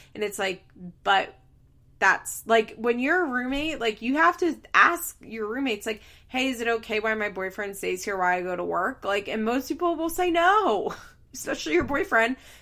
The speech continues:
that you just met. It's just, it's interesting that we're finally seeing, like, some boyfriend drama. It's interesting that we're seeing these financial power dynamics play out.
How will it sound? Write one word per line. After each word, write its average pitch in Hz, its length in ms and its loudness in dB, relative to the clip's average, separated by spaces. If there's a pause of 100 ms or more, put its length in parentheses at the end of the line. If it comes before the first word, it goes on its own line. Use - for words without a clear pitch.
(100)
that 285 80 -2
you 277 160 2
just 285 280 -2
met. 254 640 2
It's 233 240 -2
just, 339 420 0 (320)
it's - 180 -4
interesting 349 640 4
that 269 420 2 (100)
we're 226 160 2
finally 220 520 0
seeing, 190 460 -6
like, 170 200 -4
some 180 180 -10
boyfriend 277 440 -2
drama. 240 400 2
It's 220 140 -6
interesting 208 480 -4
that 196 120 -4
we're 196 100 -4
seeing 190 340 -8
these 185 240 -8
financial 226 520 -2
power 220 320 0
dynamics 208 560 -4
play 208 320 0
out. 185 440 6